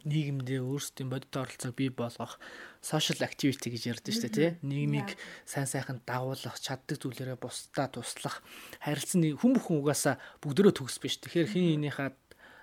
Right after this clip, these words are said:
Speaker 1: а, сул талыг давуу талаараа нь хөх гэдэг юм уу, тэ,
Speaker 2: Мгм.
Speaker 1: харилцан
Speaker 2: Яг.
Speaker 1: туршлагаас солилцох. ингэжэж нийгмийн хөдөлгөх хүч
Speaker 2: өөрчлөлтүүд
Speaker 1: бол гарч ирдэг. Тэгэхээр өөрөөсөө эхлүүлж байгаа энэ өөрчлөлт бусдад нөлөөлж байгаа нөлөөлөл тэгээд дараа нь гарч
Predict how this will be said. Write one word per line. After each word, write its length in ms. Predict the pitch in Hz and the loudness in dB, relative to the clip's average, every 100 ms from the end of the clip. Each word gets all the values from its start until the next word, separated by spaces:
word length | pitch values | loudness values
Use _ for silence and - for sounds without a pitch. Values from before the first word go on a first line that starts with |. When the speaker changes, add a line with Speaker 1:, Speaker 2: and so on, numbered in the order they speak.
| _ | _
Speaker 1:
а, 180 | 123 120 | -2 0
сул 220 | - 160 | 2 2
талыг 400 | - 131 - 123 | 0 -8 -6 -6
давуу 240 | 123 135 135 | -4 -4 -4
талаараа 320 | - 123 120 | -4 -4 -4
нь 80 | 104 | -2
хөх 320 | 160 - - | -2 -2 -6
гэдэг 160 | - | -4
юм 160 | 214 220 | 0 2
уу, 80 | 226 | 2
тэ, 80 | 135 | 0
Speaker 2:
Мгм. 40 | |
Speaker 1:
харилцан 320 | 139 220 - 156 | -2 -4 -2 -4
Speaker 2:
Яг. 80 | |
Speaker 1:
туршлагаас 280 | 131 - - 127 | -4 -6 -6 -6
солилцох. 340 | 120 - - - - - | -8 -8 -8 -12 -14 -2
ингэжэж 480 | 151 160 - 202 - | 0 2 4 4 4
нийгмийн 320 | 147 156 143 | 0 0 -2
хөдөлгөх 480 | - 135 - 135 - | -6 -10 -8 -12 -4
хүч 320 | 156 - - - - - | -4 -2 -6 -8 -18 -8
Speaker 2:
өөрчлөлтүүд 760 | 214 113 - 170 160 - - - | -2 0 4 4 4 0 -6 -6
Speaker 1:
бол 160 | 117 - - | -8 -8 -6
гарч 160 | 131 - 147 | -6 -4 -8
ирдэг. 160 | - 135 | -8 -12
Тэгэхээр 200 | - 165 - 107 - - | 0 0 0 -10 -12 -2
өөрөөсөө 460 | 156 185 202 - 160 | 4 6 8 8 6
эхлүүлж 320 | - 139 - 127 | 4 -4 -2 -4
байгаа 120 | 127 | -2
энэ 80 | 127 | -4
өөрчлөлт 540 | 135 - - 131 - - | -4 -6 -6 -8 -8 -10
бусдад 320 | - - - - | -8 -6 -10 -8
нөлөөлж 320 | 135 147 131 - | -4 -2 -4 -4
байгаа 200 | 127 120 123 123 | -6 -6 -6 -6
нөлөөлөл 320 | 139 127 123 - | -6 -6 -8 -8
тэгээд 260 | 135 127 - 127 | -6 -6 -8 -4
дараа 240 | 131 143 | -2 -2
нь 60 | 131 | -2
гарч 140 | 123 | -6